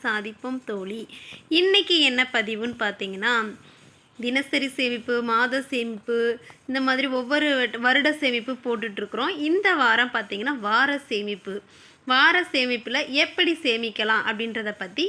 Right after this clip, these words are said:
இந்த வீடியோல பார்ப்போம். வீடியோவை ஸ்கிப் பண்ணாம பாருங்க. எங்க சேனலை சப்ஸ்கிரைப் பண்ணாதவங்க சப்ஸ்கிரைப் பண்ணி பெல் பட்டன் ஆல் கொடுத்து வச்சிருங்க. வாங்க வீடியோக்குள்ள. இப்-, இன்னைக்கு தலைப்பு வந்து வார சேமிப்பு.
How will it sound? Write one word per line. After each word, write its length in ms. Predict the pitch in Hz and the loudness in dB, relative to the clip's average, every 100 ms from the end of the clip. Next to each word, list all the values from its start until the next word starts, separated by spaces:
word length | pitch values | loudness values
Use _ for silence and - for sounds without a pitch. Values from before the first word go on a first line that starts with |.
| 403 | -2
இந்த 280 | 330 339 330 | 0 2 2
வீடியோல 400 | 254 214 214 226 226 | 2 0 0 0 0
பார்ப்போம். 420 | 214 208 302 392 | -4 -2 -4 -2
வீடியோவை 340 | 269 233 233 226 | 0 0 -2 -4
ஸ்கிப் 300 | - 208 277 | -12 -6 -2
பண்ணாம 400 | 262 262 254 254 | 0 0 0 0
பாருங்க. 360 | 226 214 220 359 - - - - - - _ _ _ _ - - | 0 0 0 0 -2 -18 -20 -20 -20 -20 _ _ _ _ -18 -2
எங்க 260 | 285 320 381 | 0 2 0
சேனலை 360 | 349 262 269 285 | 2 2 2 -2
சப்ஸ்கிரைப் 400 | 190 - 262 262 | -6 -2 -2 0
பண்ணாதவங்க 400 | 247 233 233 311 311 | 0 0 -2 -4 -4
சப்ஸ்கிரைப் 440 | 220 - 247 226 | -6 -2 -2 0
பண்ணி 160 | 247 294 | -2 0
பெல் 280 | 247 240 247 | 0 -2 -2
பட்டன் 280 | 220 294 | -2 0
ஆல் 260 | 302 254 262 | 2 2 0
கொடுத்து 240 | 240 220 226 | -4 -4 -8
வச்சிருங்க. 400 | - - 226 302 | -10 -10 -6 -6
வாங்க 320 | 240 202 285 330 | -4 -2 -2 -2
வீடியோக்குள்ள. 580 | 233 208 208 202 208 208 - - - _ _ - | -4 -4 -6 -4 -4 -4 -10 -20 -20 _ _ -8
இப்-, 200 | 269 - | -6 0
இன்னைக்கு 240 | 294 330 294 | 2 2 2
தலைப்பு 360 | 262 254 285 277 | 2 2 0 -4
வந்து 220 | 220 262 294 | -4 -6 -2
வார 340 | 220 226 277 302 302 | 0 2 2 0 -2
சேமிப்பு. 540 | 262 226 220 214 247 | -2 -2 -2 -6 -4